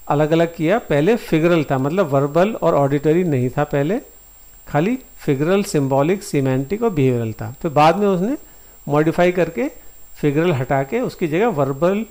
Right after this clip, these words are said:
अ, visual and auditory ये दो किया। तो पांच इसमें content dimension में पांच sub dimensions हो गए। फिर, अ, next है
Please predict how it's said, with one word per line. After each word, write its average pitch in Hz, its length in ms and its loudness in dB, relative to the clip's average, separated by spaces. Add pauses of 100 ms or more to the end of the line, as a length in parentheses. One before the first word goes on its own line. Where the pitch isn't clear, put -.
(200)
अ, 127 300 -2
visual 147 580 0 (160)
and 202 200 0
auditory 151 480 2 (240)
ये 147 160 0
दो 180 280 -2 (280)
किया। 127 180 -4
तो 117 120 -6
पांच 202 520 2 (120)
इसमें 202 280 -2 (520)
content 160 440 2
dimension 156 380 0
में 262 100 -2 (160)
पांच 180 240 4 (200)
sub 160 240 -2
dimensions 123 580 -4
हो 110 80 -14
गए। 107 180 -8 (1300)
फिर, 240 260 2
अ, 180 500 0
next 175 340 -2
है 214 220 0